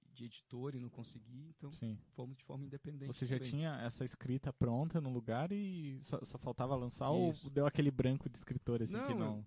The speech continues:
Speaker 1: eu, ele, ele demorou pra ser escrito, porque como é em parceria, então
Speaker 2: Uhum.
Speaker 1: as ideias às vezes se conflitam, entram em conflito e tal.
Speaker 2: Sim.
Speaker 1: Mas depois que nós terminamos, nós levamos mais um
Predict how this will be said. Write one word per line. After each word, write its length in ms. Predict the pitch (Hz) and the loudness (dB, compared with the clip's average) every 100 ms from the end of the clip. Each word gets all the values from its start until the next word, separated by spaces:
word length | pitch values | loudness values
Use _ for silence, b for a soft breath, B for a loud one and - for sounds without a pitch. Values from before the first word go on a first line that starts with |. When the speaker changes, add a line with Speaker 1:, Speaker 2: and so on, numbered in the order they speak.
| - | -10
Speaker 1:
eu, 80 | - | -8
ele, 140 | 156 175 _ - | -6 -8 _ -6
ele 160 | 147 170 | -6 -4
demorou 320 | 214 202 214 | -2 2 0
pra 120 | 220 | -2
ser 100 | - | -6
escrito, 240 | 190 233 - | -6 -8 -10
porque 180 | - 165 | -14 -14
como 200 | 165 175 | -12 -12
é 40 | |
em 40 | |
parceria, 680 | 156 143 - 127 123 185 190 | -10 -10 -8 -8 -6 -4 -4
então 260 | 131 - 131 | -6 -4 0
Speaker 2:
Uhum. 220 | 113 123 | 0 2
Speaker 1:
as 120 | 147 | -2
ideias 480 | 113 117 135 165 147 | -4 -8 -6 -8 -8
às 100 | 139 | -10
vezes 180 | 127 147 | -10 -12
se 400 | 147 - - - | -14 -18 -18 -18
conflitam, 640 | - 139 135 131 160 - 107 104 - 104 | -14 -14 -10 -10 -12 -14 -16 -18 -20 -20
entram 240 | 110 - | -18 -18
em 40 | |
conflito 440 | 104 101 113 127 143 | -18 -18 -12 -12 -12
e 40 | |
tal. 200 | - 127 151 | -12 -10 -10
Speaker 2:
Sim. 280 | - 113 123 b b b _ | -6 -4 -4 b b b _
Speaker 1:
Mas 440 | - 120 123 139 151 | -12 -6 -4 -4 -6
depois 320 | 151 156 165 | -6 -4 -4
que 60 | 170 | -4
nós 100 | 160 | -6
terminamos, 560 | 170 165 139 170 254 | -4 -2 -2 -4 -4
nós 120 | 226 | -6
levamos 360 | 202 175 208 214 | -8 -8 -8 -8
mais 280 | 147 185 370 | -8 -8 -12
um 140 | 370 | -16